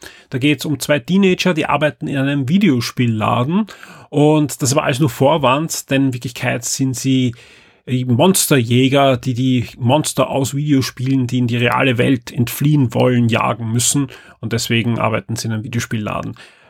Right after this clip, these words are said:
Wie auch immer, äh, da will ich jetzt gar nichts über die Qualität sagen, weil ich habe noch nichts drüber gesehen, aber zumindest mal nett, dass da Videospiele auch wieder mal im Zentrum sind für eine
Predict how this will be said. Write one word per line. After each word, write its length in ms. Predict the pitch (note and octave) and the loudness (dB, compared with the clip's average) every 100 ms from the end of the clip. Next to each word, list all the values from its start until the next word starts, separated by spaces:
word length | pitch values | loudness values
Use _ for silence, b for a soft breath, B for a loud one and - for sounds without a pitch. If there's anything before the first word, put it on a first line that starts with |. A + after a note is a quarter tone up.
| B | B
Wie 140 | C3 F3+ | 2 4
auch 80 | F#3 | 4
immer, 360 | G3 G#3+ G#3+ | 4 4 2
äh, 360 | F3 C#3+ D3+ D3+ | 2 4 4 4
da 160 | D3+ D3 | 2 0
will 80 | |
ich 60 | D#3 | 0
jetzt 140 | D#3 | -2
gar 80 | - | 0
nichts 160 | D3 D3+ | 0 -2
über 80 | C#3+ | -2
die 40 | |
Qualität 360 | D3 C#3 C#3 - | 0 0 0 -2
sagen, 240 | C3 D#3+ | -2 -2
weil 80 | C#3 | -2
ich 80 | C#3+ | 0
habe 100 | C#3+ | 2
noch 80 | |
nichts 240 | C#3+ A#2+ - | 2 0 -2
drüber 220 | C3 B2 | 0 2
gesehen, 500 | - A2+ - C#3 D#3 | 0 -2 2 2 2
aber 300 | C3+ E3 F#3+ | 0 0 0
zumindest 520 | F#3+ E3+ D#3+ D#3 - | 0 0 0 -2 -2
mal 160 | C#3+ C#3 | 0 2
nett, 360 | C3 C3 - | 2 0 -4
dass 180 | C3 A#2 | -4 -2
da 320 | - A#2 A#2 | 0 2 2
Videospiele 500 | A#2+ B2+ A#2 - B2 | 0 -2 -2 -4 -4
auch 120 | A#2 A2+ | -2 -4
wieder 120 | A2 | -4
mal 140 | A2+ | -2
im 140 | A2 A#2 | -4 -2
Zentrum 400 | B2 A#2+ B2 A#2 | -2 0 -2 -2
sind 280 | A#2 A2+ B B B | -2 -4 B B B
für 320 | - B2 A#2 | -4 0 0
eine 420 | - A2+ A2+ A2 | 0 0 0 -4